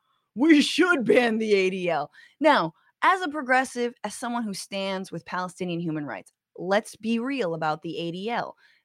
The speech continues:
They have consistently conflated criticism of Israel with criticism of Jews and being anti-Semitic generally,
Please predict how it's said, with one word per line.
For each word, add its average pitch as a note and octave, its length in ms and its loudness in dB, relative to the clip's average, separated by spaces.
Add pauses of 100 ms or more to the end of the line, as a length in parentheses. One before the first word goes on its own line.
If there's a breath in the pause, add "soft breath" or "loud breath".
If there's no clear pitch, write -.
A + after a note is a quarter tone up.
They G3 160 -4
have A3 160 -4
consistently - 960 -12 (260 soft breath)
conflated A3 640 -2
criticism G#3+ 520 -6
of G#3 140 -6
Israel F#3 540 -2
with G3 260 -6
criticism F3+ 720 -6 (340)
of F3+ 200 4
Jews G3+ 400 -4
and F#3 140 -4
being F3+ 220 -4
anti-Semitic E3 560 -6
generally, D3+ 580 -4